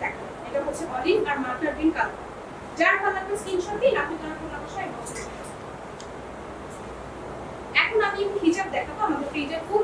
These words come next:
কাভারেজ একটি হিজাব কিন্তু আপনারা পেয়ে যাবেন মাত্র তিনশো পঞ্চাশ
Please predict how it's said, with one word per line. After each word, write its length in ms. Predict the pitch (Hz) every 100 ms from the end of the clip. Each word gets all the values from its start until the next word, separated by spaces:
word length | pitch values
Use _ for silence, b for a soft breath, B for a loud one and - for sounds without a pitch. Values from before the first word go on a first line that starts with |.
| 427
কাভারেজ 300 | 302 285 277
একটি 120 | 277 285
হিজাব 200 | 285 285 -
কিন্তু 160 | 277 269 -
আপনারা 200 | - - -
পেয়ে 160 | 247 -
যাবেন 220 | - - - - - 277
মাত্র 200 | 302 - 427
তিনশো 240 | 320 - -
পঞ্চাশ 300 | - - -